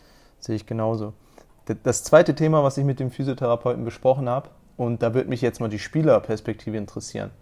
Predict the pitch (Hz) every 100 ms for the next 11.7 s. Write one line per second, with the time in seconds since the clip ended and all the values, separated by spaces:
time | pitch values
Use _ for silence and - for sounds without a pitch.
0 | - - - - - 110 123 143 139 139
1 | 139 135 117 123 147 - - _ _ _
2 | _ _ _ - 120 113 120 120 110 123
3 | 117 123 127 123 127 - - - - _
4 | _ _ _ - 143 139 131 - - 113
5 | 147 160 165 160 175 190 202 117 113 117
6 | 123 - 143 147 147 143 139 139 147 143
7 | - 120 120 117 110 - 453 - 110 -
8 | - _ _ 107 101 - 117 104 131 131
9 | 143 135 - 135 120 127 127 127 - -
10 | 131 - - _ - 123 127 139 135 123
11 | 110 110 107 - 104 101